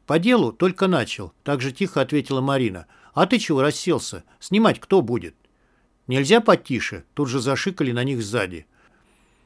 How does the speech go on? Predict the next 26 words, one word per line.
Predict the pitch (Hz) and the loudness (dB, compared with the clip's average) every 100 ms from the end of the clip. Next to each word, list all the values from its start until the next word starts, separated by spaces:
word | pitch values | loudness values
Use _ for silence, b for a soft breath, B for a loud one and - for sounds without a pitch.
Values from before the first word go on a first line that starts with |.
| _ _ _ _ _ _ _ | _ _ _ _ _ _ _
Костя | 220 226 - | 4 4 4
послушно | - 180 233 220 175 | 2 2 2 0 0
взял | 139 185 | 4 4
камеру | 175 202 175 151 | 4 4 4 4
на | 135 | 2
плечо, | 131 127 - 202 202 b b | 0 0 2 0 0 b b
встал | - 180 180 | 2 6 6
сбоку | 151 185 170 | 4 2 4
от | 160 | 2
Марины | 147 127 135 165 | 2 2 2 0
и | 185 160 | -2 0
направил | 156 151 180 180 | 0 4 4 6
объектив | 165 151 156 - 240 170 | 6 4 2 0 -2 0
на | |
мужчину | 143 143 - 202 | -2 -2 -2 0
у | 180 | 2
доски. | 165 151 - 107 80 _ _ _ _ _ _ b | 2 0 -4 -10 -10 _ _ _ _ _ _ b
«За | - 160 | 2 6
много | 202 254 202 190 | 6 6 6 6
лет | 220 220 | 6 4
наблюдений | 185 175 165 165 208 185 | 2 4 4 6 4 4
за | 147 | 0
процессами, | - 143 - 139 131 175 175 | 0 0 0 -2 0 0 0
происходящими | 170 160 - 175 202 214 - 147 | 2 0 2 2 2 2 0 -2
в | 113 | -2
зоне», — | 101 131 151 175 | 0 2 2 0